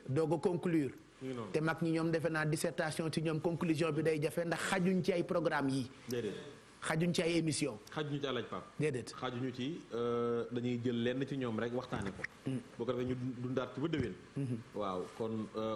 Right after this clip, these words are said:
Speaker 2: comme surafa yooyu nga xam ne yaa ngi leen di xaar.
Speaker 1: Mm-hmm.
Speaker 2: Surtout Seydina Muhammad yooyu nga xam ni,
Speaker 1: Mm.
Speaker 2: euh, ñoom ñooy sunuy sang ndax Seydina Muhammad mooy, mooy seen maam.
Speaker 1: Mm.
Speaker 2: Waaw, kuñ ci jot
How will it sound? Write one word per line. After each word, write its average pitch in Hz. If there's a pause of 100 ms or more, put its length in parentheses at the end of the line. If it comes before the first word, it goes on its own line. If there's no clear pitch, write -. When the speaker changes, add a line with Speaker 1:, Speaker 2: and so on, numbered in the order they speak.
Speaker 2:
comme 110
surafa 113
yooyu 113
nga 123
xam 113
ne 107
yaa 107
ngi 107
leen 107
di 110
xaar. 113 (180)
Speaker 1:
Mm-hmm. 143 (180)
Speaker 2:
Surtout 107
Seydina 110
Muhammad 110
yooyu 110
nga 110
xam 131
ni, 110 (300)
Speaker 1:
Mm. 120 (180)
Speaker 2:
euh, 107 (120)
ñoom 110
ñooy 131
sunuy 139
sang 151
ndax 117
Seydina 113
Muhammad 113
mooy, 123
mooy 139
seen 147
maam. 135 (140)
Speaker 1:
Mm. 147 (380)
Speaker 2:
Waaw, 117
kuñ 170
ci 151
jot 143